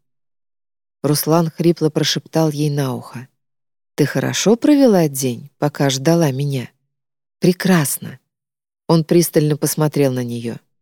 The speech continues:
«Что делала?» Ксюша провела рукой по его боку и притянула к себе. Под пальцами скользили мягкие контуры его рёбер.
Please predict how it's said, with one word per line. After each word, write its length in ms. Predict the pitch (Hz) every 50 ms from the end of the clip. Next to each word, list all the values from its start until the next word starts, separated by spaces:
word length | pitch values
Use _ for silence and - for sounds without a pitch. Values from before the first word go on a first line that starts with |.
| _ _ _ _ _ _ -
«Что 260 | - - - 175 202
делала?» 580 | 190 170 151 143 135 135 139 147 170 185 208 - _ _ _ _ _ _ _ _ _ _ _ _ _ _ _ _ _ _ _
Ксюша 340 | - - - 277 269 - 220
провела 480 | - - 175 165 151 156 151 156 156 151
рукой 320 | 147 139 - - 185 180
по 120 | - - 156
его 280 | 147 143 131 135 135
боку 480 | 127 127 143 165 202 202 - - 185 180
и 160 | - - 165
притянула 640 | - 160 139 131 - - 135 135 143 143 139 139
к 40 | -
себе. 440 | - - - 135 127 123 120 110 - _ _ _ _ _ _ _ _ _ _ _ _ _
Под 180 | - 131 127 _ _
пальцами 500 | - 151 175 180 175 - 160 143 139 139
скользили 640 | - - - 135 131 127 131 139 160 156 147 143
мягкие 520 | 135 139 156 175 175 - - - 160 156
контуры 520 | 147 - - 147 147 143 139 - 147 139 139
его 300 | 131 131 131 131 143 143
рёбер. 500 | 135 139 135 127 110 - 107 101 -